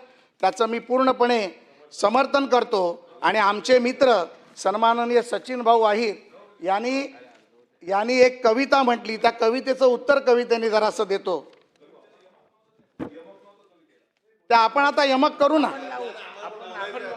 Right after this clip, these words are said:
"देशप्रेमाचे सांज घालूनी तुमचे ढोंग गुन्हा करते, खरं तर सत्य तुम्हाला बोलायचं नाही, कारण राजकारण तुम्हाला करायचं असते.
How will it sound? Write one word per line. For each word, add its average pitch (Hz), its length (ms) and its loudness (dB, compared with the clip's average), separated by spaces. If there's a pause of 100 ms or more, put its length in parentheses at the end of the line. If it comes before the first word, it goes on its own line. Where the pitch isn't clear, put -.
(500)
"देशप्रेमाचे 269 1000 2
सांज 262 400 2
घालूनी 240 920 0 (380)
तुमचे 254 480 2
ढोंग 277 400 4
गुन्हा 226 360 2
करते, 185 680 -2 (680)
खरं 240 220 4 (100)
तर 269 120 4
सत्य 254 420 0
तुम्हाला 254 460 2
बोलायचं 254 580 2
नाही, 196 340 0 (440)
कारण 208 280 2
राजकारण 247 600 0
तुम्हाला 240 400 2
करायचं 190 480 -2
असते. 151 420 -8